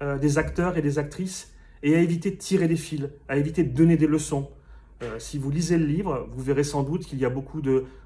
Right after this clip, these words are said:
de références à la période contemporaine, euh, au rôle des élites, à la philanthropie, euh, à la fiscalité, mais à aucun moment il n'y a un fil qui est tiré, euh, pour donner des clés au lecteur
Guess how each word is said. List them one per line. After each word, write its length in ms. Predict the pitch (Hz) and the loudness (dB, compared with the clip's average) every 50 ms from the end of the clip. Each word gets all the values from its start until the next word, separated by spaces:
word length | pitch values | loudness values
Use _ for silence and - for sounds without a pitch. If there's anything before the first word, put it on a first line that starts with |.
| - - | -6 -4
de 60 | 123 | 2
références 560 | 123 139 147 143 147 147 123 127 147 147 - | 4 4 4 4 4 2 2 2 0 -2 -2
à 40 | - | -2
la 80 | 123 120 | -4 -2
période 240 | - 123 123 120 | -2 -2 -2 -2
contemporaine, 720 | - - 131 123 127 117 - 123 113 117 117 139 151 127 - - - - - - - | -4 -8 -8 -8 -8 -6 -6 -6 -4 -4 -4 -4 -4 -6 -10 -12 -16 -20 -16 -12 -10
euh, 100 | 101 95 - | -8 -4 -4
au 80 | 120 117 | -4 0
rôle 200 | 113 127 123 117 | 0 0 0 0
des 200 | 120 120 107 123 | 0 -2 0 -2
élites, 300 | 117 107 101 120 - - | -2 -2 -4 -8 -8 -8
à 40 | 101 | -8
la 60 | 98 | -8
philanthropie, 840 | - - - 113 113 - - 120 117 - 110 104 101 107 110 110 101 95 | -8 -8 -8 -8 -6 -4 -6 -6 -6 -6 -10 -10 -10 -10 -10 -10 -10 -10
euh, 180 | 92 95 98 - - - - - - | -10 -10 -12 -14 -18 -20 -20 -16 -6
à 80 | - 110 | -4 -4
la 80 | 117 | -4
fiscalité, 720 | 117 - 143 - - - 123 123 131 123 151 170 185 185 - - - - - | -4 -4 -10 -4 -2 -2 -2 -2 -2 -2 -2 -2 -2 -4 -8 -16 -20 -8 -2
mais 100 | 123 135 | 4 6
à 60 | 151 | 6
aucun 260 | 180 190 - - 185 | 6 6 4 2 2
moment 460 | 175 170 170 165 160 160 165 170 175 - | 2 2 2 0 0 -2 -4 -6 -8 -10
il 120 | - 131 135 | -8 -6 -4
n'y 100 | 135 139 | -4 -2
a 100 | 139 135 | -2 -2
un 100 | 123 120 | -4 -4
fil 280 | - - - 143 143 | -6 -8 -8 -8 -8
qui 140 | - - 123 | -6 -8 -8
est 40 | 120 | -8
tiré, 460 | - - 131 120 107 104 123 - - - - - - - - | -6 -6 -4 -2 -2 -2 -4 -4 -10 -16 -20 -20 -18 -12 -8
euh, 120 | 110 110 | -8 -8
pour 300 | 110 - 135 147 156 147 | -8 -6 -4 -2 -2 -2
donner 320 | 127 117 135 135 127 127 127 | 2 2 4 4 4 2 0
des 140 | 123 123 127 | 0 -2 -4
clés 180 | - 127 123 | -4 -2 -2
au 100 | 127 123 | -2 -2
lecteur 460 | 117 117 - - 120 117 127 139 139 | -2 -4 -4 -2 0 0 0 0 -4